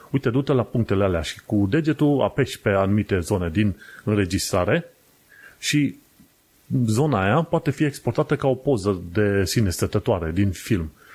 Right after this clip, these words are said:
Și aia, aia mi s-a părut o chestie foarte faină la Pixel, uh, șase. Nu știu dacă la alte pixeluri este, dar am descoperit-o de curând. Și, într-adevăr,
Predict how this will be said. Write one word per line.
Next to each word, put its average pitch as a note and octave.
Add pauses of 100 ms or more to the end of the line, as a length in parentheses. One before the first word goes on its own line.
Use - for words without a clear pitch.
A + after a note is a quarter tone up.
Și -
aia, D#3
aia E3+
mi F3+
s-a E3+
părut F3
o E3+
chestie E3+
foarte D#3+
faină F#2+
la F#2
Pixel, F#2+
uh, F#2
șase. - (260)
Nu D3
știu B2
dacă G2+
la G2+
alte G2+
pixeluri F2+
este, A#2
dar C#3
am C3+
descoperit-o C3+
de G#2+
curând. F#2+ (240)
Și, -
într-adevăr, C3+